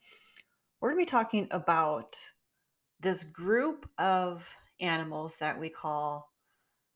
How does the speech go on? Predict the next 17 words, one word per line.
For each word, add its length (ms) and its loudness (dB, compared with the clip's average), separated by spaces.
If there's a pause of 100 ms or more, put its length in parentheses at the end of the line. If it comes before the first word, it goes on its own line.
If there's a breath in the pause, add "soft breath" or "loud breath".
support 580 -2
animals. 580 -8 (1000)
So 120 0
I'm 80 4
gonna 120 4
get 200 4
into 500 2
some 220 -2
of 200 -2
the 80 0
generalities 840 0
regarding 500 0
the 80 -2
distinctions 760 -2
between 440 -4
the 100 -6
three. 560 -6